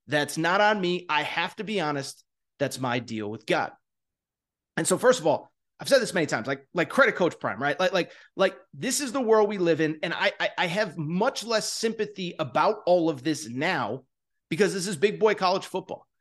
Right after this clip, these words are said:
And I've been told for years it's a business. And I've been told for years that the players need to treat it like a business and the players need to do what's best for them. And they should be able to transfer when they don't want to, when they're not happy.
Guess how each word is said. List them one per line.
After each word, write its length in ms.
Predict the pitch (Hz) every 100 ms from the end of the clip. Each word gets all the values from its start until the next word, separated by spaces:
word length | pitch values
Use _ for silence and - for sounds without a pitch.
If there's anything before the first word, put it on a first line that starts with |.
| _ _ _
And 120 | 190 165
I've 140 | 185
been 120 | 190
told 320 | 170 208 247
for 80 | 233
years 300 | 220 214 202
it's 100 | 196
a 60 | 214
business. 480 | 180 135 107 - _ _ _ 175
And 120 | 160
I've 100 | 180
been 100 | 170
told 300 | 180 226 226
for 120 | 240
years 260 | 220 233 180
that 100 | 170
the 80 |
players 400 | - 180 214 226
need 140 | 220 202
to 60 |
treat 220 | 202 233 214
it 60 |
like 160 | 220 214
a 60 |
business 380 | 156 233 208 196
and 80 | 156
the 60 | 147
players 340 | 185 220 202
need 120 | 220
to 60 | 185
do 160 | 220
what's 160 | 220 214
best 280 | 214 214 -
for 100 | 202
them. 240 | 226 214
And 80 | 170
they 100 | 175
should 140 | -
be 80 | 220
able 180 | 226 214
to 80 | 208
transfer 380 | 226 226 220 202
when 180 | 160
they 120 | 160 233
don't 180 | 240
want 380 | 226 220 214 -
to, 120 | 196
when 160 | 180 170
they're 120 | 208
not 160 | 226 202
happy. 440 | 233 220 240 233